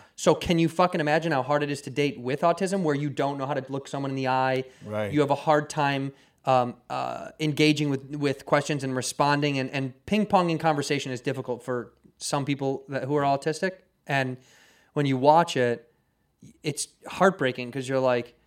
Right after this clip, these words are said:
Speaker 1: "Man, dating is fucking tough for people that don't have these
Speaker 2: Yeah.
Speaker 1: disabilities."
Speaker 2: This is what Rick Glassman's going through.
Speaker 1: <laughs>
Speaker 2: This is what it's like for him.
Speaker 1: Yeah, he's just a psychopath.
Speaker 2: Yeah.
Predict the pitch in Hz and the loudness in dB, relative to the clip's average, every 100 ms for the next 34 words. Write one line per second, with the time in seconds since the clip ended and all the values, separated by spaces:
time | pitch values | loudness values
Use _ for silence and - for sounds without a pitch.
0 | _ _ 143 170 131 113 - 151 220 254 | _ _ 0 2 2 -4 2 2 4 0
1 | - 202 196 151 - 147 - 135 139 131 | 0 0 0 -6 0 -2 0 -6 -6 -6
2 | 117 - 156 170 123 127 120 120 117 113 | -8 0 2 2 0 -6 -6 -8 -8 -8
3 | - 113 110 131 127 120 107 101 - - | -8 -6 -4 -4 -4 -4 -6 -12 -20 -2
4 | 147 254 - 156 113 123 104 110 - 101 | 0 2 0 -4 -4 -6 -4 -6 -4 -8
5 | 95 - 92 107 92 - 392 392 349 679 | -8 -14 -16 -14 -6 -4 -4 -6 -8 -6
6 | 659 659 622 571 - - - - 190 233 | -4 -6 -6 -10 -12 -14 -16 -4 6 8
7 | 247 - 135 127 110 - 113 95 - 95 | 8 4 0 0 -2 -4 -6 -6 -8 -12
8 | 85 123 175 202 175 131 147 139 - 117 | -6 -2 0 0 -2 -2 -2 -2 -4 -12
9 | 117 - 110 | -10 -4 -4